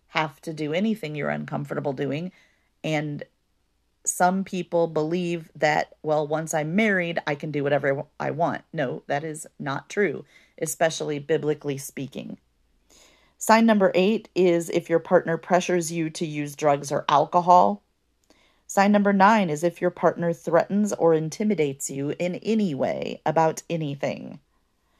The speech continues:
Sign number ten is if your s-, partner insults your parenting or threatens to harm or take away your children or your pets, or if he actually does harm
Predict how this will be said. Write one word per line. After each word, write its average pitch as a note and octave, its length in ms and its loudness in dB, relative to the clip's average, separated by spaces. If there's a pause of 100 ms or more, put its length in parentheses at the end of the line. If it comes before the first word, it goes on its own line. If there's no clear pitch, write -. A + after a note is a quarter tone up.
(480)
Sign A#3+ 280 2
number A3+ 200 4
ten A#3+ 300 2
is E3+ 140 0
if F3 180 0
your E3+ 120 -2
s-, - 300 -12
partner G3 500 2
insults G3+ 600 0
your F#3 100 0
parenting A3+ 720 0 (300)
or B3 280 8
threatens A3+ 540 2
to G3 120 2
harm G3+ 580 4 (440)
or F3+ 120 6
take F#3+ 340 -2
away F#3+ 560 4
your E3+ 180 0
children F#3 560 2
or E3+ 140 4
your D#3 140 -2
pets, - 520 -2 (420)
or C4 220 6
if C4 120 0
he B3 120 0
actually A3 440 0
does F3+ 360 4
harm D3 460 0